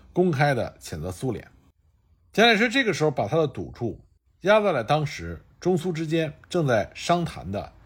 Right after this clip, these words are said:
友好条约的建立。一九四五年八月十四日，苏联和中国签订了《中苏友好同盟条约》。在这个条约的换文中，苏联表示，关于最近的新疆事变，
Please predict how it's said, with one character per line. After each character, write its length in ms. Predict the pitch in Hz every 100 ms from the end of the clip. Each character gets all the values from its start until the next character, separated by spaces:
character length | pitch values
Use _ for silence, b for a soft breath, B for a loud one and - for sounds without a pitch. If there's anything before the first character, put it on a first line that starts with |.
| b -
友 120 | 156
好 140 | 131
条 260 | - - 110
约 140 | 139
的 180 | 120 - -
建 180 | - 98
立。 100 | 92 - - - - _ _ _ _ _
一 80 | 202
九 100 | 226
四 160 | 151 226
五 120 | 156
年 180 | 117 139
八 220 | 185 180
月 80 | 131
十 180 | - 143
四 240 | - 131
日， 160 | - - _ _ _
苏 160 | - 180
联 120 | 190
和 120 | 160
中 160 | 160 170
国 140 | 131
签 280 | 117 - 156
订 160 | 143 104
了 180 | 73 -
《中 160 | - 143
苏 180 | 139 139
友 140 | 131
好 300 | 135 85 -
同 160 | - 98
盟 80 | 101
条 200 | - 78
约》。 200 | 87 - _ _ _ _ _ _
在 180 | - 262
这 120 | 269
个 80 | 196
条 240 | - 131
约 100 | 170
的 80 | 151
换 240 | - 175
文 160 | 85 78
中， 220 | 98 104 - _ _ _
苏 160 | -
联 160 | 202 202
表 160 | 139 -
示， 280 | - 98 - _ _ _ -
关 240 | 233 254
于 40 |
最 220 | 226 247 156
近 220 | 175 135
的 240 | 98 82 -
新 180 | -
疆 140 | 170 175
事 200 | - 127
变， 220 | 117